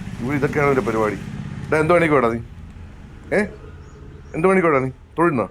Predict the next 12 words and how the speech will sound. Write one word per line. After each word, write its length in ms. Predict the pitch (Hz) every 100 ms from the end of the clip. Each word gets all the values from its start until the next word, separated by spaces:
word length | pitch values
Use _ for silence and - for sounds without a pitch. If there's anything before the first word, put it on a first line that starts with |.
| - - - - - - - - - -
നീ 60 | 160
എന്ത് 100 | 185
പണിക്ക്? 240 | 190 185 170 - - - - - - - - - - - - - -
നിനക്ക് 220 | 147 160
അടി 100 | 151 175 - 143
മേടിക്കും 320 | 156 190 202
നിനക്ക്. 200 | 196 170 - - - - - - - - - - - - -
ഉം, 80 | - 123
സ്വന്തമായിട്ട് 400 | 135 151 175 165
ഇരുന്ന് 140 | 151 131
കടിക്കുക 260 | 117 101 92 - - - - - - _ - - - - - - -
രാമുവേ. 340 | 120 143 170